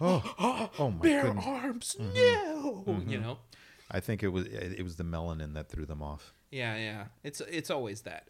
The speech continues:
Speaker 2: Or
Speaker 1: Mm-hmm.
Speaker 2: just, like, you know, uh, uh,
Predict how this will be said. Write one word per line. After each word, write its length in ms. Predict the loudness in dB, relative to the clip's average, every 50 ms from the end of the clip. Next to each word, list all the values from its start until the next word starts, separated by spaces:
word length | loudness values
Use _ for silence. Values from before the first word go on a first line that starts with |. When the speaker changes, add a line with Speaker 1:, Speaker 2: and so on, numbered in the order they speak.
| _
Speaker 2:
Or 200 | -6 -4 -2 -2
Speaker 1:
Mm-hmm. 80 | -2 -4
Speaker 2:
just, 220 | -6 -6 -6 -6
like, 280 | -4 -4 -6 -6 -8 -10
you 80 | -10 -10
know, 220 | -8 -10 -12 -16 -18 -20 _ _ _ _ _ _ _ _ _
uh, 280 | -6 -4 -4 -4 -6 -10 -14 -12
uh, 280 | -8 -8 -6 -6 -8